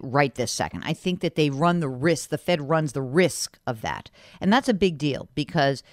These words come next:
if you have confidence that the Fed is, like, on it, then you say, "Oh, this stinks for a while, but it'll get better." And if you have, if you lose confidence, then you start to say these price increases, they are going to get baked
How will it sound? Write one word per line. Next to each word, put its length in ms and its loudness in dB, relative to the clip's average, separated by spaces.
if 200 -4
you 120 4
have 120 -2
confidence 580 -2
that 140 -6
the 100 -6
Fed 360 0
is, 180 -8
like, 260 -6
on 260 2
it, 220 -8
then 440 2
you 220 -4
say, 360 0
"Oh, 140 0
this 160 -6
stinks 340 -6
for 200 -4
a 40 -4
while, 280 0
but 180 -2
it'll 160 -4
get 220 -6
better." 320 0
And 460 4
if 160 -4
you 220 -6
have, 560 0
if 120 -6
you 100 -2
lose 260 0
confidence, 640 -4
then 180 -2
you 60 -4
start 300 -4
to 80 -12
say 180 -4
these 260 -2
price 380 -4
increases, 540 -4
they 180 2
are 80 -2
going 260 -2
to 60 -4
get 260 -6
baked 360 0